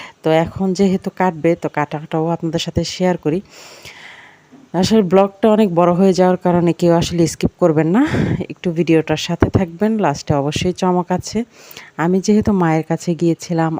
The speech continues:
আর মা ছাড়া আসলে আমার কেউ নাইও। আহ, বাবা তো নাই, অনেক আগেই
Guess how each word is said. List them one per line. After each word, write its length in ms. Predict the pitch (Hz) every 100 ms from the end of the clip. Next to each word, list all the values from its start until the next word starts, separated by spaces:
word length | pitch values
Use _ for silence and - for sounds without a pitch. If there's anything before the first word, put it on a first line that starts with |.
| -
আর 440 | 135 139 143 143
মা 200 | 143 147 147
ছাড়া 220 | 175 175
আসলে 320 | 170 - 170 165
আমার 220 | 151 151 -
কেউ 160 | 170 156
নাইও। 460 | 143 139 147 131 151 _ - - - - - - -
আহ, 640 | 131 143 147 151 - -
বাবা 280 | 147 147 147
তো 160 | - 170
নাই, 300 | 160 147 170 - _
অনেক 300 | 139 143 147
আগেই 460 | 151 151 170 180